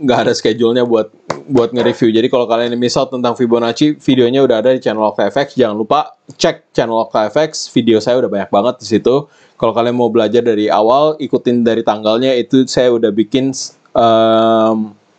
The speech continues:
sistem belajarnya itu udah dari basic sampai ke paling advance, sampai kalau tadi kalian nanya mau bikin tra-, strategi sendiri.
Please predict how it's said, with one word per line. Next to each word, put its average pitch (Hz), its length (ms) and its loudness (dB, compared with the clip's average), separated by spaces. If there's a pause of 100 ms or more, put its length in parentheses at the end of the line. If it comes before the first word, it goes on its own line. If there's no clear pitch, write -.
(1400)
sistem 139 640 -2
belajarnya 127 800 0
itu 143 240 2
udah 127 160 2
dari 117 320 0
basic 170 800 -2
sampai 127 480 -2
ke - 160 -2
paling 123 320 -2
advance, 147 560 -2
sampai 131 240 -2
kalau 120 240 0
tadi 135 240 -2
kalian 127 320 -2
nanya 147 240 0
mau 123 160 0
bikin 120 320 -2
tra-, 113 160 0
strategi 120 800 -2
sendiri. 123 400 2